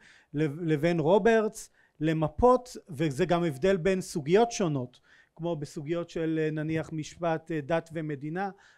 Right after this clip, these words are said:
הפרדת דת ומדינה, חופש הביטוי, אה, התיקון הארבע עשרה של הגנה שווה בפני החוק. אני אומר, אידיאולוגיה זה לא רידוד. אתם חושבים אולי שלדעת אידיאו-, ל-, ל-, למפות שופט מבחינה אידיאולוגית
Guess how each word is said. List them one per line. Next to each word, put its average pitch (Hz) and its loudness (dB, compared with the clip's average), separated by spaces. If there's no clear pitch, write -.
הפרדת 160 2
דת 160 0
ומדינה, 160 -2
חופש - -10
הביטוי, 190 4
אה, 156 2
התיקון 170 -2
הארבע 160 2
עשרה 160 -2
של 160 -2
הגנה 156 -2
שווה 160 0
בפני 165 -2
החוק. 190 0
אני 160 -2
אומר, 180 2
אידיאולוגיה 185 6
זה 127 4
לא 202 6
רידוד. 196 2
אתם 160 -6
חושבים 165 -2
אולי 196 6
שלדעת 170 2
אידיאו-, 185 2
ל-, 185 0
ל-, 175 0
למפות 165 0
שופט 190 -2
מבחינה 180 -2
אידיאולוגית 175 0